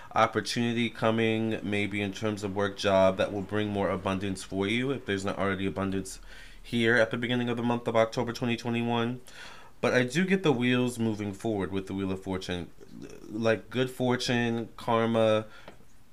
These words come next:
turning in your favor, basically, is what I get. I get the Ten of Pentacles in your thoughts, communication.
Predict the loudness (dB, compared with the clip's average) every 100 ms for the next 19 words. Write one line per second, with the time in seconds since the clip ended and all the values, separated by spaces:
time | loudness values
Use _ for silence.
0 | -10 -2 0 2 0 0 0 -2 0 0
1 | 0 -4 -6 -6 -6 -8 -8 -8 -6 -6
2 | -6 -4 -6 -8 -10 -18 -20 -20 -20 -18
3 | -18 -20 -20 -16 -16 -16 -20 -20 -16 -16
4 | -16 -18 -10 -6 -4 -2 -2 2 2 2
5 | 0 0 0 4 4 2 0 0 2 6
6 | 6 4 -4 -2 0 -2 0 0 2 -2
7 | -2 -4